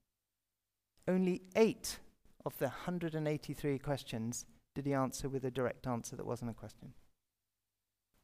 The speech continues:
That's my understanding of what people are saying. I may have got that a bit wrong, but as I said at the beginning, don't believe everything that the preacher says. But the message is,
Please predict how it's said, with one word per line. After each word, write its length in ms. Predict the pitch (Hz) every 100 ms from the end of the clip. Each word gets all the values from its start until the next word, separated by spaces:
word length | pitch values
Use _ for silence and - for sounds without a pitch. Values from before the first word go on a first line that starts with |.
| _ -
That's 200 | - -
my 300 | 139 131 120
understanding 520 | 113 - 131 120 120
of 140 | 117
what 140 | 123 - _ _ -
people 240 | 120 117
are 40 | 117
saying. 260 | - 113
I 60 | 120
may 120 | 127
have 100 | 120
got 140 | - 120
that 100 | 113
a 40 |
bit 160 | 120 -
wrong, 340 | 117 107 107
but 160 | - -
as 140 | 139
I 40 | 123
said 240 | - 127
at 80 | 120
the 60 | 117
beginning, 420 | 131 156 180 208 - -
don't 160 | 143 139
believe 260 | 131 131
everything 380 | 131 123 - 131
that 60 | -
the 80 | 123
preacher 300 | 127 - -
says. 380 | - 113 107 - - - - -
But 160 | 165
the 60 | 170
message 440 | 170 202 - 190
is, 300 | 190 120 107